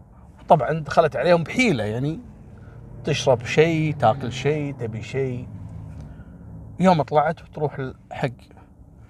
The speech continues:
الشاب هذا علشان تقول له شنو ظروف البنت اللي هو حاطها في باله. قالت له: "شوف، ترى البنت اللي أنت شفتها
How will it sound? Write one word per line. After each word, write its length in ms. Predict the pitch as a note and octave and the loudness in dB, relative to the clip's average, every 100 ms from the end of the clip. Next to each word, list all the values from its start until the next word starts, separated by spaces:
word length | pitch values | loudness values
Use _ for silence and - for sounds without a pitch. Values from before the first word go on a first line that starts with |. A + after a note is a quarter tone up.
| - - - - - - - | -20 -20 -20 -20 -20 -20 -14
الشاب 360 | B2+ - C3 F#2 | -6 4 4 6
هذا 260 | A2+ C#3 C#3+ | 4 4 4
علشان 500 | G#2 - C3 C#3+ - - - - - - - - - - - - - - - - - - _ D3+ | 2 0 2 0 -2 -8 -8 -8 -8 -10 -10 -10 2 4 4 6 4 4 -12 -20 -20 -20 _ -4
تقول 320 | D3+ G3+ B2+ | 4 6 6
له 80 | G#2+ | 4
شنو 320 | - E3 D3+ | 2 0 2
ظروف 300 | D3+ E3+ - | 2 2 0
البنت 380 | C3+ E3+ B2+ - | -2 -2 -4 -6
اللي 400 | G2 G#2 G2+ - - | -6 -6 -6 -10 -14
هو 280 | - C3 A#2 | -6 0 0
حاطها 360 | A2 A#2 A#2+ A2+ | 4 4 4 -2
في 160 | A2+ | -2
باله. 340 | G#2+ F2 E2+ - - - - - - - - - - - - - - - - D#3 | -4 -4 -6 -10 -14 -20 -20 -20 -20 -20 -20 -20 -20 -20 -20 -20 -20 -20 2 6
قالت 220 | C#3+ C#3+ | 6 6
له: 80 | C#3 | 2
"شوف، 500 | - E3 - - - - - | 2 2 0 -10 -20 -20 -4
ترى 180 | - C#3+ | 6 6
البنت 440 | A2 G#2 D#3+ D#3+ B2 | 6 2 0 0 -2
اللي 240 | A2 A2+ | -2 -2
أنت 160 | D#3 - | -2 -2
شفتها 560 | C#3 B2 - - G#2 | -6 -6 -8 -6 -6